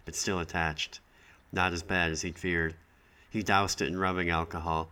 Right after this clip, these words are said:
bit down on the hand towel, if Michaela came down, he didn't have a story prepared for her. He laid a bath towel over his pillow and planned to sleep late so that he wouldn't cross paths with her in the morning before she left for work. He'd have the whole day to think up a plausible story.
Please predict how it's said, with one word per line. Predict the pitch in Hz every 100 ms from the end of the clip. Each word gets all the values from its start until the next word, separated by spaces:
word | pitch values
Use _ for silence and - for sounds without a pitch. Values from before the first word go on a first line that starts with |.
| -
bit | 107
down | - 98 95
on | 87
the |
hand | 85 92 90
towel, | 87 80 80 82 - _ _ _ - 80
if |
Michaela | 98 98 101 101 95
came | - 90
down, | 85 87 85
he | 85
didn't | 92 87
have | 85
a | 80
story | - 95 85 80
prepared | - 87 90 82
for | - 80
her. | 78 78 80 - _
He | 107
laid | 104 101
a | 92
bath | 92 90 80
towel | 92 82 80
over | 80 82
his | 80 -
pillow | - 87 80 80 - -
and | 85
planned | - 90 85
to | 82 -
sleep | 87 - 90 85
late | 90 82 78 - -
so | - -
that | 92
he | 87
wouldn't | 90 80
cross | 76 87 85
paths | - 92 85 -
with | 87
her | 85 85
in | 82
the |
morning | 82 85 82 80 80
before | 80 82
she | 80 -
left | 85 80 -
for | -
work. | 78 80 78 - - - -
He'd | 101
have | 101
the | 90
whole | 82 90
day | 85 90
to | 82
think | 85 82
up | 80
a | 80
plausible | - 82 82 82 80
story. | - 85 80 78